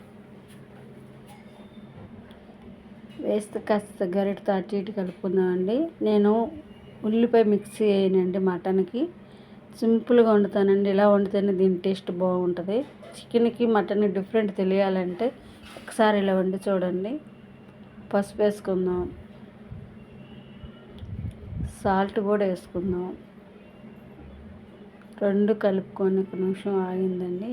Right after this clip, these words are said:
ఏగిపోద్ది, ఎక్కడైనా ఏగాల్సిందంటే ఉల్లిపాయ కూడా చక్కగా మగ్గిపోద్దండి.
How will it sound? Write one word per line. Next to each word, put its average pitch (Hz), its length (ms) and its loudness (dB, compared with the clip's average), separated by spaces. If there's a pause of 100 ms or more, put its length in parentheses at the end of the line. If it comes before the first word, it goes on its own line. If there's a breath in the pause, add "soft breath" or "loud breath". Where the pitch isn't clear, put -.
(160)
ఏగిపోద్ది, 190 560 -4
ఎక్కడైనా 190 400 -2 (100)
ఏగాల్సిందంటే 190 760 -4 (100)
ఉల్లిపాయ 190 340 -4 (140)
కూడా 180 180 -6 (640 loud breath)
చక్కగా - 400 -2
మగ్గిపోద్దండి. 185 880 0